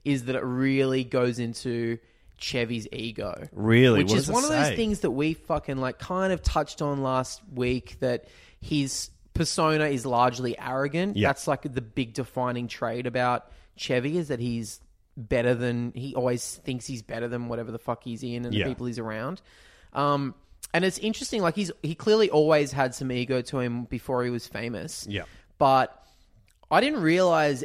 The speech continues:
Speaker 1: how famous he got, how quickly he
Speaker 2: Mm.
Speaker 1: got. Like, when S N L debuted, within two weeks of it being on T V, he was on the cover of New York Magazine being called
Speaker 2: Oh
Speaker 1: the
Speaker 2: my
Speaker 1: funniest
Speaker 2: gosh.
Speaker 1: man in America. So
Speaker 2: Wow.
Speaker 1: it had been on T V for two weeks, and it was just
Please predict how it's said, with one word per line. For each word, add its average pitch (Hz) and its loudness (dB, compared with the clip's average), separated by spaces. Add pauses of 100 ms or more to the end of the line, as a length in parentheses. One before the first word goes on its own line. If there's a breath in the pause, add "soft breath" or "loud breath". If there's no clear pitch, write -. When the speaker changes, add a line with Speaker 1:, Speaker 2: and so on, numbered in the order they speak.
Speaker 1:
how 147 0
famous 139 -2
he 135 -4
got, 117 2
how 123 -2
quickly - -8
he 120 -4
Speaker 2:
Mm. 113 4
Speaker 1:
got. 82 -12 (300 loud breath)
Like, 151 2
when 196 2
S 208 0
N 214 2
L 160 2 (100)
debuted, 131 0 (520 soft breath)
within 143 4
two - 0
weeks 151 2
of 143 -2
it 123 -2
being 131 0
on 123 0
T 131 -2
V, 123 0
he 135 -2
was 127 0
on 127 -2
the 120 -4
cover 127 0
of 120 -4
New 123 -2
York 123 0
Magazine 117 -2 (340 soft breath)
being 127 0
called 127 2
Speaker 2:
Oh - -2
Speaker 1:
the 110 2
Speaker 2:
my 107 4
Speaker 1:
funniest 104 2
Speaker 2:
gosh. 135 -2
Speaker 1:
man 120 0
in 117 -2
America. 110 -4 (260 soft breath)
So - -10
Speaker 2:
Wow. 95 6
Speaker 1:
it 85 6
had 80 2
been 190 4
on 180 2
T 170 -2
V 156 0
for 156 -8
two 165 0
weeks, 135 2
and 135 0
it 139 -2
was 123 -2
just - -4